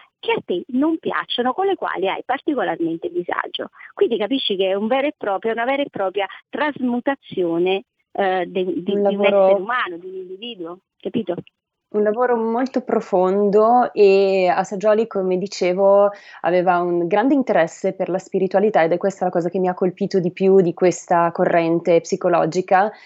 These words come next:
Speaker 2: Anche Jung, ovviamente, aveva questo grande interesse, infatti non a caso erano amici e si, erano in contatto durante la loro vita, perché appunto Assagioli prendeva in considerazione l'essere umano sia come corpo fisico, emotivo, mentale, ma anche come nucleo energetico, quindi prendeva in considerazione l'esistenza di un'anima,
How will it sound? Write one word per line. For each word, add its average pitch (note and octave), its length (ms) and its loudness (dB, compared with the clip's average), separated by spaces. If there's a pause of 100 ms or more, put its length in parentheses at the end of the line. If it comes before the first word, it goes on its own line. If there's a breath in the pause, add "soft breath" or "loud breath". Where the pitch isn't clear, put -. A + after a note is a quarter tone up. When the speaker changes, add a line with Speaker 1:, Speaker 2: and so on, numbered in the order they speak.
(220 loud breath)
Speaker 2:
Anche A3+ 400 0
Jung, F#3+ 560 -2
ovviamente, F3+ 460 -4
aveva F3 260 0
questo F#3 260 -8
grande F3+ 280 0
interesse, G3 540 0
infatti F#3+ 360 -4
non F#3+ 140 -2
a F#3 80 -6
caso F3+ 260 0
erano F3 400 -2
amici F#3+ 460 2
e E3 180 4
si, E3+ 300 -6
erano E3+ 300 -2
in E3+ 60 0
contatto E3+ 480 -2
durante E3 300 0
la E3+ 60 0
loro E3+ 200 2
vita, E3 380 2 (520 loud breath)
perché B3+ 280 4
appunto A3+ 500 0
Assagioli A3 520 0
prendeva G#3 380 0
in B3 100 -4
considerazione G3 800 -4
l'essere F#3+ 300 -4
umano F#3+ 260 0
sia - 220 -2
come G3 240 2
corpo F#3+ 440 2
fisico, G3 560 2
emotivo, F3+ 600 2
mentale, F3+ 920 4
ma C#4 240 2
anche F#3 380 -2
come F3+ 500 -2
nucleo G3+ 280 0
energetico, E3+ 560 -2
quindi F3+ 360 0
prendeva F3 300 0
in A#3+ 80 -2
considerazione G#3+ 720 -2
l'esistenza G#3+ 500 0
di F3+ 80 0
un'anima, D#3+ 580 2